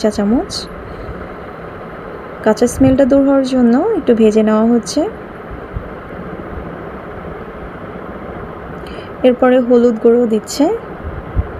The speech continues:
দেড় চা চামচ পরিমাণে, মরিচ গুঁড়ো, সরি, আগেটা ছিল মরিচ গুঁড়ো,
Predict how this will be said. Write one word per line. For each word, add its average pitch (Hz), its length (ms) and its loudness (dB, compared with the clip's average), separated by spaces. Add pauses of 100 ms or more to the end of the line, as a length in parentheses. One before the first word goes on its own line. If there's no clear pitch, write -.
(1200)
দেড় 208 280 6
চা 226 100 2
চামচ 214 300 -2 (100)
পরিমাণে, 220 440 4 (3500)
মরিচ 214 320 6 (100)
গুঁড়ো, 214 260 6
সরি, 226 320 6 (160)
আগেটা 220 240 2
ছিল 240 240 4
মরিচ 214 420 4
গুঁড়ো, 240 220 4